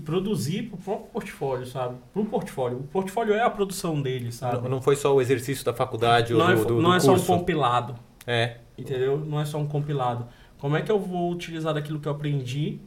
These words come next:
Speaker 1: sabe, pro meu portfólio? Não, não criar um produto pro portfólio, o portfólio ser o produto. Entendeu? Como eu vou apresentar, com todas as técnicas que eu sei, como é que eu vou apresentar? Sabe? Porra, eu acho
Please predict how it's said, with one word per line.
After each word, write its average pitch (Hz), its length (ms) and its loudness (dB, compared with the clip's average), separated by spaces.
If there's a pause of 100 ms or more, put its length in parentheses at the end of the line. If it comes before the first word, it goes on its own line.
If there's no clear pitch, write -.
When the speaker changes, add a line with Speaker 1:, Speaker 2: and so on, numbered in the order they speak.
(580)
Speaker 1:
sabe, 139 380 -4
pro - 160 -6
meu 147 140 2
portfólio? 123 600 -6 (420)
Não, 170 160 0 (160)
não 220 160 4
criar 233 220 2
um 220 140 -4
produto 196 500 4
pro 175 160 -4
portfólio, 160 460 -6
o 165 180 -6 (140)
portfólio 208 520 -2
ser 202 220 -2
o - 20 -2
produto. 143 500 -8 (840)
Entendeu? 120 500 -4
Como 196 240 2
eu 220 40 2
vou 208 140 0
apresentar, 175 640 -2
com 170 160 -4
todas 220 260 -2
as 220 160 -4
técnicas 175 380 -6
que 156 60 -6
eu 147 60 -6
sei, 147 280 -4
como 160 200 -10
é 160 40 -12
que 165 60 -14
eu 165 40 -10
vou 160 100 -10
apresentar? 156 520 -12 (600)
Sabe? 120 220 -4
Porra, 127 320 -8
eu 123 40 -8
acho 117 160 -12